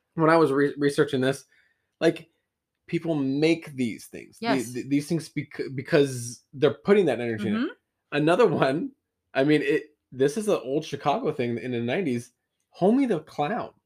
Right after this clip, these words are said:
Speaker 1: Like, the Homie the Clown from In Living Color.
Speaker 2: Yes.
Speaker 1: There was a dude that would dress up as Homie the Clown,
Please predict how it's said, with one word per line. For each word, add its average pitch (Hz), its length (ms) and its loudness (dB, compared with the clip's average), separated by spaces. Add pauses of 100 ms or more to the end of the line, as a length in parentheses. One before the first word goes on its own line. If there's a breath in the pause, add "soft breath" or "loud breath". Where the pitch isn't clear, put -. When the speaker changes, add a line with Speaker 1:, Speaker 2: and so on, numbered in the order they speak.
(760)
Speaker 1:
Like, 156 340 6
the 139 220 2
Homie 214 300 6
the 202 80 8
Clown 180 300 -2
from 165 160 -4
In 156 100 -2
Living 156 220 -2
Color. 156 360 -4
Speaker 2:
Yes. 208 600 -10
Speaker 1:
There 160 100 4
was 277 160 -2
a 254 60 -4
dude 160 680 -4 (380)
that 151 100 0
would 147 180 -2
dress 143 440 0
up - 200 -4
as 135 120 -8
Homie 190 260 -2
the 185 80 0
Clown, 190 400 -10